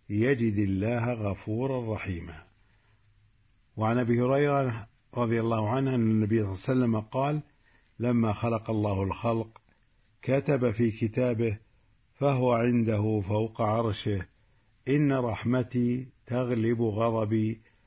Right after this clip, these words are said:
متفق عليه. فانظر يا عبد الحكيم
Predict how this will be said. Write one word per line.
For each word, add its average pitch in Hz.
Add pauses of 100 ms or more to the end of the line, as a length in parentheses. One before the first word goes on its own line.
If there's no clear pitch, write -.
(140)
متفق 110 (560)
عليه. 92 (460)
فانظر 143
يا 113
عبد 101
الحكيم 101